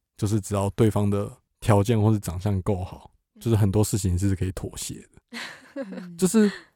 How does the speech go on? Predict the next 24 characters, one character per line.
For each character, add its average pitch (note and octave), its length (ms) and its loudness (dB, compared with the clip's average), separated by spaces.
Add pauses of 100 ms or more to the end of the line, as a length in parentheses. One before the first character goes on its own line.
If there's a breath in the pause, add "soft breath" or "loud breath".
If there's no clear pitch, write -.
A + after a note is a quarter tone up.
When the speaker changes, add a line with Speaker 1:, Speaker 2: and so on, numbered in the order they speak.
(180)
Speaker 1:
呃， A#2 480 4
我 D#3+ 120 6
也 E3+ 60 8
看 D#3+ 140 6
过 D3+ 120 8
有 G#2 140 6
网 G2 280 -2
络 A2 160 2
上 G#2 200 2
是 G2 80 0
说， F#2+ 440 -4 (300)
就 A#2+ 100 2
是 B2 60 8
女 A2 160 6
生 G#2+ 220 0
口， G2 260 -6 (100)
口 G#2+ 160 0
吻 G2 160 0
是 G2 80 0
说， G2+ 240 -2 (160)
就 A#2 120 0
她 A2+ 100 2
老 F#2+ 160 -4
公 G2 280 -6